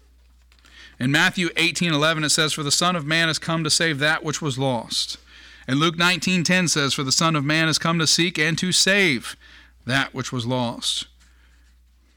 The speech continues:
You'll note the phrase that is missing in Matthew eighteen eleven, that is there in Luke nineteen ten, is "to seek." "For the Son of Man has come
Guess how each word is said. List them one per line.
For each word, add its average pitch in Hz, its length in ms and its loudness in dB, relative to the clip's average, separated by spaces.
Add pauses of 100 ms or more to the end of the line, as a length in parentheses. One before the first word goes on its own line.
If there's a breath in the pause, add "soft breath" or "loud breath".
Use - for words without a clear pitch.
(1700 loud breath)
You'll 131 180 0
note 151 580 0 (1400 soft breath)
the 135 80 -6
phrase 196 400 2
that 160 120 2
is 143 120 0
missing 170 380 2
in 143 80 2
Matthew 160 340 2
eighteen 165 360 0
eleven, 156 440 0 (500)
that 131 160 2
is 143 220 2
there 156 400 2
in 131 220 0
Luke 143 200 0
nineteen 147 460 0
ten, 170 260 0
is 139 280 0
"to 156 180 -2
seek." - 540 0 (1300 soft breath)
"For 127 120 -6
the 120 80 -6
Son 175 220 2
of 190 100 0
Man 180 220 4
has 156 120 2
come 156 520 -2